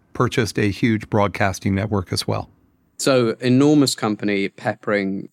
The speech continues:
Speaker 2: huge variety of sectors. Tell us a little bit as well about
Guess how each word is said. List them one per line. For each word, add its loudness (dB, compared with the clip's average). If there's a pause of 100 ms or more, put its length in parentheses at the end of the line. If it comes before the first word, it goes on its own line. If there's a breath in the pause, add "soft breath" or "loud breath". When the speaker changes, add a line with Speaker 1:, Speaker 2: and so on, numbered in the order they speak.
Speaker 2:
huge 4
variety 2
of -6
sectors. -8
Tell 0
us 0
a 2
little -2
bit -2
as -8
well 0
about -4